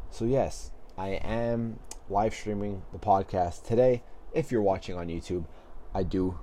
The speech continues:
post the podcast right up to Anchor and Spotify. So right now, I'm just gonna make sure everything's working right now. I do have a viewer, which is pretty cool, right off the bat. Uh, but yeah, today we're talking Julio Jones,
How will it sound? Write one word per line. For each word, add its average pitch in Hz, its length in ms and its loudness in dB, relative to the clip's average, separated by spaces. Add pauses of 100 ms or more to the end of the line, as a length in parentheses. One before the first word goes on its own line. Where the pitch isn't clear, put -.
post - 220 -2
the - 40 -8
podcast 87 540 -2
right 90 140 0
up 85 140 -4
to - 140 -4
Anchor 95 520 -4 (100)
and 117 380 0 (640)
Spotify. 90 600 -2 (500)
So 147 240 4
right 135 180 8
now, 101 180 0
I'm 104 60 0
just 101 100 -6
gonna 98 140 -2
make 87 160 -4
sure - 180 -4
everything's 82 380 -4
working 98 320 0
right 67 160 -6
now. 67 240 -8 (320)
I 85 80 -4
do 90 140 -4
have 82 180 -6
a 78 100 -8
viewer, 78 480 -6 (160)
which 80 160 -8
is 73 80 -10
pretty 71 240 -10
cool, 78 320 -6 (920)
right 87 160 0
off 82 140 -4
the 82 60 -8
bat. 78 300 -2 (760)
Uh, 101 380 2 (400)
but 131 80 2
yeah, 185 220 4 (120)
today 143 220 6
we're 147 80 6
talking 120 460 4
Julio 104 340 4
Jones, 87 640 -2